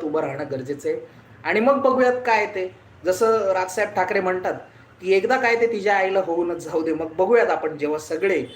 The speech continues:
विवेकी आणि अविवेकी एकमेकांच्या समोर उभे राहतील तेव्हा बघू. तुर्तास आपापल्या या सगळ्या विषयावरती काय प्रतिक्रिया आहेत, काय मतं आहेत,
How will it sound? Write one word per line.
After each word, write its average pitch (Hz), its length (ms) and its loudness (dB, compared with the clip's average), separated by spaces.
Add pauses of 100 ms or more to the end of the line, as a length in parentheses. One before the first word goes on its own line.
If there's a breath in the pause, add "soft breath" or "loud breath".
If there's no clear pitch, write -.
(200 loud breath)
विवेकी 190 500 2
आणि 185 240 0 (100)
अविवेकी 185 600 0
एकमेकांच्या 160 500 -6
समोर 151 300 -4
उभे 147 160 -4
राहतील 135 420 -10 (320 loud breath)
तेव्हा 139 180 2
बघू. 147 320 0 (460)
तुर्तास 196 600 2 (100)
आपापल्या 220 640 2
या 180 340 2
सगळ्या 196 380 0
विषयावरती 143 760 -2
काय 151 160 -2
प्रतिक्रिया 185 540 0
आहेत, 190 220 0 (120)
काय 160 140 0
मतं 156 300 -2
आहेत, 185 240 2